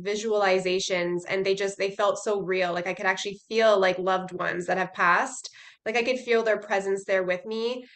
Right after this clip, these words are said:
And some of the things that they said to me or that I heard them saying in, like, my mind's eye, it was just,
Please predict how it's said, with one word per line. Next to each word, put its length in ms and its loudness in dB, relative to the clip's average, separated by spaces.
And 140 2
some 200 0
of 80 2
the 100 2
things 380 0
that 180 -2
they 160 2
said 480 -2
to 160 -6
me 240 -2
or 100 2
that 140 0
I 140 4
heard 320 -2
them 160 -4
saying 400 0
in, 220 0
like, 180 0
my 100 0
mind's 360 -2
eye, 360 0
it 140 -4
was 260 -6
just, 560 -4